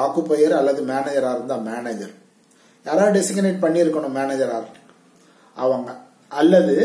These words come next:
எஸ்டாப்ளிஷ்மெண்ட்னா who have control over the affairs of that establishment. அது யாரோட கண்ட்ரோல்ல இருக்கோ அவங்க தான் இந்த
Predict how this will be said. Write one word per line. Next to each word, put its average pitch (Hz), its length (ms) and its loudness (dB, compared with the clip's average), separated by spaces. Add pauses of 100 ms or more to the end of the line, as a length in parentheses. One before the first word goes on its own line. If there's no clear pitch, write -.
(920)
எஸ்டாப்ளிஷ்மெண்ட்னா 202 1040 4
who 202 100 4 (140)
have 180 120 4 (100)
control 175 340 2 (140)
over 143 140 2 (100)
the 151 100 4
affairs 156 400 0
of 123 160 -2
that 156 160 2 (800)
establishment. 113 720 -4 (420)
அது 156 160 4 (140)
யாரோட 196 360 4 (140)
கண்ட்ரோல்ல 170 460 4
இருக்கோ 127 280 0 (460)
அவங்க 139 300 2 (100)
தான் 180 140 -2 (4000)
இந்த 185 240 4